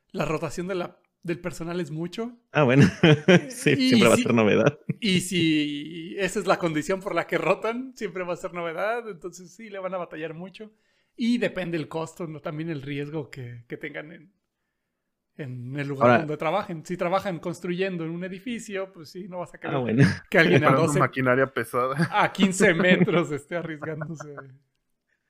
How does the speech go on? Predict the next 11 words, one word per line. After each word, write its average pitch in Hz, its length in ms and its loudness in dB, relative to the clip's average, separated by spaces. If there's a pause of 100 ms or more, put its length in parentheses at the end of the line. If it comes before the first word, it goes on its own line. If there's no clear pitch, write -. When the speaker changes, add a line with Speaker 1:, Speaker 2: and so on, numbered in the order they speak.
(200)
Speaker 2:
<laughs> 151 960 2
Con 131 120 6
el 123 100 8
roto 110 240 6
martillo. 110 500 4
Tu, 90 120 -6
tu, 90 180 -4
tu, 98 140 0
tu, 98 140 -2
tu, 107 160 -4
tu. 139 100 0